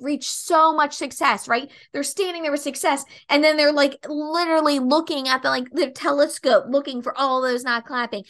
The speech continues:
What, so you can write it down in your diary? Like, "So-and-so didn't clap for me today, hurt my feelings." No. They will not con-,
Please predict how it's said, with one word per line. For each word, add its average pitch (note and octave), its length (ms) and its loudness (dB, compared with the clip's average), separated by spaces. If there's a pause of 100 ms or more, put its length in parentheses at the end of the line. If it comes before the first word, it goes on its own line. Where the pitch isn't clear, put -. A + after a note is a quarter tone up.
(120)
What, G4+ 180 0
so E4+ 80 -4
you D#4+ 60 -6
can C#4+ 120 -2
write D4 160 4
it D#4 120 -4
down E4+ 200 2
in E4+ 80 -8
your C#4+ 140 -4
diary? E4 500 2 (340)
Like, C#4 160 -4
"So-and-so E4+ 560 -2
didn't D#4+ 200 -6
clap D4+ 400 0
for F4+ 160 -4
me F4+ 120 -4
today, F#4 440 0 (240)
hurt E4 240 2
my E4 160 6
feelings." E4+ 520 -8 (160)
No. G#4+ 600 4 (280)
They F4+ 180 2
will G4 180 2
not F4+ 220 4
con-, E4+ 220 -4